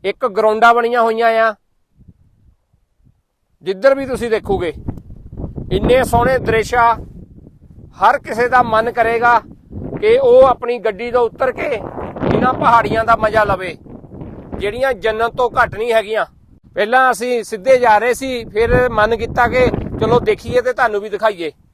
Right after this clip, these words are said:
ਕਿਉਂਕਿ ਬਹੁਤ ਘੱਟ ਇੰਨੇ ਸੋਹਣੇ ਸੋਹਣੇ ਦ੍ਰਿਸ਼ ਦੇਖਣ ਨੂੰ ਮਿਲਦੇ ਆ।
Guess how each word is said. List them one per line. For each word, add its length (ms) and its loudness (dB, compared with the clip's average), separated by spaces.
ਕਿਉਂਕਿ 340 0
ਬਹੁਤ 400 2
ਘੱਟ 220 2
ਇੰਨੇ 240 0
ਸੋਹਣੇ 320 0
ਸੋਹਣੇ 260 0
ਦ੍ਰਿਸ਼ 340 -2
ਦੇਖਣ 300 -4
ਨੂੰ 120 0
ਮਿਲਦੇ 360 -2
ਆ। 140 4